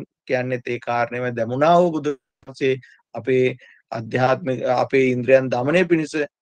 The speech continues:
අ, මේ අපිට ධර්ම දේශනා පරිනිබ්බුතෝසෝ භගවා පරිනිබ්බානාය ධම්මං දේසේති. පිරිනිවියා වූ බුදුරජාණන් වහන්සේ පිරිනිවන් පෑම පිණිස ධර්ම දේශනා කළා.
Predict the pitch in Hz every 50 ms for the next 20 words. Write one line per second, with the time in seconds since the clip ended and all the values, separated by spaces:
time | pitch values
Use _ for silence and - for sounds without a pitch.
0 | _ - - 123 123 120 120 120 120 120 127 131 123 127 123 120 117 120 117 117
1 | 120 113 113 113 117 - 113 110 110 113 120 - _ _ _ _ _ - 120 123
2 | 135 143 170 190 190 190 196 185 208 196 190 190 - - 180 180 170 160 160 160
3 | 151 165 160 160 - 156 - - 120 117 120 135 147 165 170 170 180 214 208 208
4 | 202 185 175 165 160 156 147 147 135 131 131 127 123 123 123 120 123 123 123 -
5 | - - - _ _ _ _ _ _ _ _ _ - 117 120 123 135 151 170 180
6 | 185 180 180 175 175 170 170 170 165 160 151 156 143 151 147 147 143 147 143 143
7 | 143 143 143 143 139 139 143 143 - 143 135 127 - - 110 104 110 117 131 151
8 | 175 190 190 175 185 175 175 165 165 151 156 147 143 - - 131 127 127 - -
9 | 123 123 123 - - - - - - - _